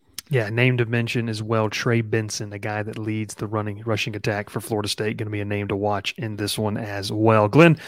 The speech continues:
we'll go right back to you. Uh, what has L S U said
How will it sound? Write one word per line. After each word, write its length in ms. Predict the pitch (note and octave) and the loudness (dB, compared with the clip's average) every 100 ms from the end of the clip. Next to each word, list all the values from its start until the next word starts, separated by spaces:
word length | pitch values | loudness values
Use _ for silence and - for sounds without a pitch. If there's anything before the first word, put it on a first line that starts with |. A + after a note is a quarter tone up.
| - - | -14 0
we'll 120 | - F3 | 8 10
go 120 | D4 | 12
right 160 | B3 D3+ | 10 10
back 180 | C#3 | 6
to 120 | - G3+ | 6 4
you. 240 | B2+ B2 - - _ | 4 2 -6 -20 _
Uh, 200 | C#3+ C#3+ | 2 2
what 460 | - E3 D3+ B3 C#4 | 2 0 4 6 4
has 160 | C4+ F#3+ | 0 2
L 220 | G3 G3+ | 4 4
S 220 | F3 - | 4 2
U 120 | E3 | 0
said 580 | - - - C#3 A#2+ | 0 0 4 4 4